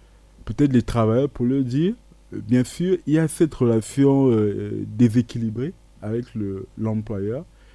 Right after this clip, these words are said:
mais n'oubliez pas qu'il y a ce concept de R S E, il y a bien sûr des partenaires qui peuvent vous aider à, à faire valoir vos droits et qu'il ne faut pas laisser, euh, tomber, parce qu'il y a autre chose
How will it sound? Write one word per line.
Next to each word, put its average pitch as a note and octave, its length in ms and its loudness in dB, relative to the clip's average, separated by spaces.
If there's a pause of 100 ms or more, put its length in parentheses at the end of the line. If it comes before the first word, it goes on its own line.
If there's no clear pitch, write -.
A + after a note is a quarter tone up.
(160)
mais E3 220 -2
n'oubliez C#3 340 -2
pas D3 160 -6
qu'il G3 160 -4
y - 20 0
a - 20 -4
ce - 120 -12
concept C3 360 -6
de A2 200 0
R A2+ 80 -6
S A2 240 -10
E, C3 220 -8
il B2+ 80 -6
y C#3+ 100 2
a C3+ 300 -4 (240)
bien C3 180 2
sûr D#3 200 -6
des B2 100 0
partenaires G#2+ 600 -6 (580)
qui E3 120 -4
peuvent F#3+ 260 2
vous D#3+ 240 -2
aider A#2 320 -2 (560)
à, F#2 540 -8 (260)
à - 80 -10
faire C#3+ 240 -2
valoir A2 300 -2
vos G#2+ 120 -6
droits G2+ 240 -8
et C3 100 -4
qu'il - 160 -16
ne - 40 -18
faut D3+ 100 -6
pas C#3 220 -8
laisser, A#2+ 540 -4
euh, G2 260 -4
tomber, B2 500 0 (800)
parce - 140 -10
qu'il C#3+ 100 -2
y - 20 2
a C3 40 2
autre D3 180 0
chose F3+ 260 0